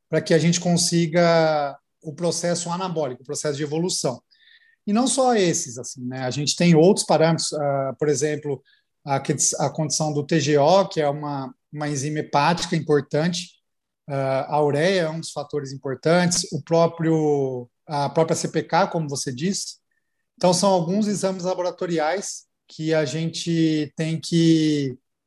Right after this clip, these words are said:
ah, ter próximo. Então, é, a cada, isso varia, a cada dois, três meses, depende aí da, do ciclo de treinamento, depende dos objetivos e do nível esportivo do, do atleta.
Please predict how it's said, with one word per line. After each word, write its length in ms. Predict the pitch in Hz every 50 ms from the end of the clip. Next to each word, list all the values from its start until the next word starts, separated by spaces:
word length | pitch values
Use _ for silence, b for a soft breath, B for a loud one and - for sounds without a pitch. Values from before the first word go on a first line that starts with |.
| _ - -
ah, 260 | 156 151 147 147 143
ter 960 | 143 - - 160 160 165 170 170 165 160 156 151 151 143 143 139 135 131 - _ _ _ _ _ _ _ _ _ _ -
próximo. 460 | 175 180 170 156 139 - - 139 123 120 120 - 120
Então, 340 | - 170 180 180 175 175 175 B B B B B B B B B -
é, 220 | 156 151 147 147
a 120 | 156 147 143
cada, 560 | - 175 170 165 151 170 160 151 147 135 143
isso 380 | 156 170 180 190 180 - - 160
varia, 400 | 156 147 139 135 160 190 202 175
a 40 | 147
cada 240 | - 147 139 139
dois, 500 | 131 123 156 170 180 180 170 170 170 -
três 240 | - 147 143 135 -
meses, 240 | - 156 165 160 143
depende 420 | - 147 - - 156 165 165 147
aí 260 | 156 147 147 147 147 147
da, 280 | 147 139 131 123 120
do 160 | - - 147
ciclo 300 | - - - 175 165 160
de 60 | 147 -
treinamento, 500 | 151 147 143 135 143 160 185 175 160 139
depende 400 | 147 147 - 156 156 147 147 143
dos 260 | 151 151 147 131 127
objetivos 720 | 143 143 - 139 135 - - - 160 170 180 165 160 135
e 100 | 147 151
do 140 | 139 139 143
nível 500 | 147 147 151 165 190 202 208 214 196 185 160
esportivo 560 | - - - 156 147 139 - - 160 151 151
do, 340 | 135 139 143 135 131 123 _ b b b b b b b -
do 100 | 135 143
atleta. 560 | 139 139 - 143 156 175 175 175 175 -